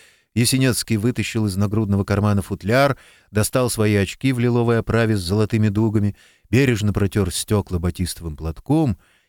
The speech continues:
и, водрузив их на нос, пристально посмотрел на Лаврищева. «Так-так», — сказал Есенинский и покачал головой.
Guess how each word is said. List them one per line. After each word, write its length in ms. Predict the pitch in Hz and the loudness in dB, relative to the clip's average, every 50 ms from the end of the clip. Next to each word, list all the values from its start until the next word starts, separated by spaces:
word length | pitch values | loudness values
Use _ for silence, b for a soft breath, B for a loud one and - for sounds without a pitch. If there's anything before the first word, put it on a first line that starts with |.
| _ - | _ -4
и, 80 | 92 | -2
водрузив 540 | 92 123 120 127 135 123 143 202 208 - - | 0 2 2 2 2 2 0 0 0 0 -2
их 180 | 113 95 - - | -2 -2 -2 -2
на 300 | 101 123 147 160 160 156 | 0 2 2 2 2 2
нос, 400 | 151 147 131 - - - - _ | 2 0 -2 -4 -6 -10 -12 _
пристально 540 | - - 127 160 170 - - - 147 147 147 | -6 -2 0 0 0 -2 -4 -4 -4 -4 -6
посмотрел 600 | - 120 - - 104 95 90 90 - 113 123 120 | -6 -6 -4 -2 -2 -2 -2 -2 0 0 0 0
на 140 | 113 104 104 | 0 0 0
Лаврищева. 840 | 104 113 107 95 87 85 85 82 78 - - - 82 78 78 76 - _ _ _ _ _ _ _ _ - | 0 0 -2 -2 -2 -4 -4 -4 -4 -6 -8 -8 -8 -8 -8 -10 -12 _ _ _ _ _ _ _ _ -4
«Так-так», — 760 | 117 - - - 127 110 104 101 92 - - - - - _ _ | -4 -4 -2 0 0 2 2 0 -2 -4 -10 -20 -20 -20 _ _
сказал 360 | - - - 123 101 110 95 | -6 -4 -2 0 0 0 0
Есенинский 800 | 90 82 80 - - 78 87 135 175 180 - - - 175 - - - | 0 -2 -4 -8 -6 -4 -2 -2 -2 -4 -6 -10 -12 -16 -18 -18 -20
и 80 | - | -18
покачал 420 | - - - 92 - - 110 107 110 | -12 -8 -8 -6 -4 -2 -2 -2 0
головой. 500 | 107 95 92 82 82 80 73 69 - | 0 -2 -2 -2 -2 -4 -6 -8 -10